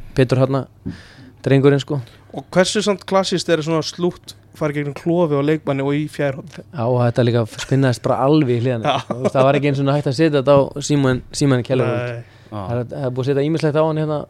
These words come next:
Speaker 1: það sem af er
Speaker 2: Mm.
Speaker 1: móti, en hann gat ekkert
Speaker 2: Ekki
Speaker 1: gert
Speaker 2: neitt.
Speaker 1: í þessu þarna, sko.
Speaker 3: Já.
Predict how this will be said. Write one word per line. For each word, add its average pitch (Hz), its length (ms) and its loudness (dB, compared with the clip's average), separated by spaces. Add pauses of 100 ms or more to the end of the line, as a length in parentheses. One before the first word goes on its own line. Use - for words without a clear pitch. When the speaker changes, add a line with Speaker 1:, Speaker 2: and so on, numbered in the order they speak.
(160)
Speaker 1:
það 139 100 -8
sem 139 120 -4
af 147 140 0
er 143 60 0
Speaker 2:
Mm. 147 80 -2
Speaker 1:
móti, 147 140 -4 (100)
en 120 160 -8
hann 120 140 -10
gat 123 160 -6
ekkert 113 360 -8 (440)
Speaker 2:
Ekki 131 120 -10
Speaker 1:
gert 123 40 -4
Speaker 2:
neitt. 123 120 -2
Speaker 1:
í 127 100 2
þessu 131 280 0
þarna, 131 260 -2
sko. 131 180 -16 (240)
Speaker 3:
Já. 101 160 -8